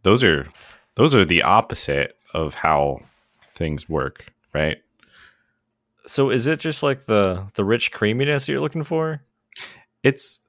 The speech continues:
Speaker 1: it's kind of, I don't know, it's a nice, it diffuses.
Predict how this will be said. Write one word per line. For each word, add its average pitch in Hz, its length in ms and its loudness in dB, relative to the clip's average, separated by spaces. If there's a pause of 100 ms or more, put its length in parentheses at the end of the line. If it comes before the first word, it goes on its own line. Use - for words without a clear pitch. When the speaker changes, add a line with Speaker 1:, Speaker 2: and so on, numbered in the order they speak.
(140)
Speaker 1:
it's 127 160 2
kind 143 240 2
of, 131 400 -2
I 117 80 6
don't 123 80 6
know, 104 120 6
it's - 460 0
a 95 120 0
nice, 95 680 0 (600)
it 101 100 2
diffuses. 107 800 0